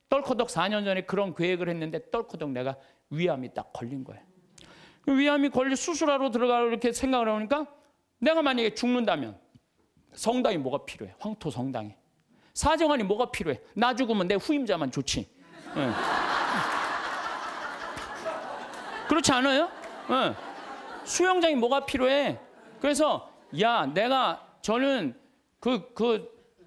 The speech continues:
암 걸리기 전에는 칠 일 중에 구 일을 일을 했어요. 칠 일 중에 구 일을. 예.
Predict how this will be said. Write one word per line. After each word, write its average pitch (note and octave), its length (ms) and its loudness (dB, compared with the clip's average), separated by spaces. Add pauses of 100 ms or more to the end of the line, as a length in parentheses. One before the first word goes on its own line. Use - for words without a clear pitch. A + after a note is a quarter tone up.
(340)
암 G#3+ 240 2
걸리기 A#3+ 320 2
전에는 G#3 400 -2
칠 - 320 0
일 C#4+ 140 2
중에 G3+ 220 0
구 A3 240 -2
일을 A3+ 220 0
일을 A#2 200 -4
했어요. G2+ 260 -10
칠 - 240 -6
일 G#3+ 80 -4
중에 A#2+ 280 -6
구 F3 200 -6
일을. A#2+ 240 -4 (960)
예. C#3+ 160 -2